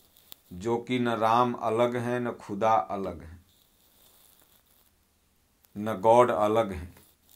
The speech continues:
ये भगवान परमात्मा एक ही हैं, भाष्यांतर नाम अलग अलग हैं,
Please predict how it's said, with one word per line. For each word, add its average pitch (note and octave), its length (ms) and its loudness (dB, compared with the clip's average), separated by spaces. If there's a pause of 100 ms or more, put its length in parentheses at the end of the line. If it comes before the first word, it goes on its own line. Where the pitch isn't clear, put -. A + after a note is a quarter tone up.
(360)
ये C#3+ 140 -6
भगवान A2+ 600 0
परमात्मा A#2+ 880 0
एक A2+ 260 -6
ही A#2 200 -8
हैं, E2+ 380 -12
भाष्यांतर A2 920 -4
नाम A#2+ 400 0
अलग A2 320 -2
अलग F2 320 -10
हैं, - 180 -20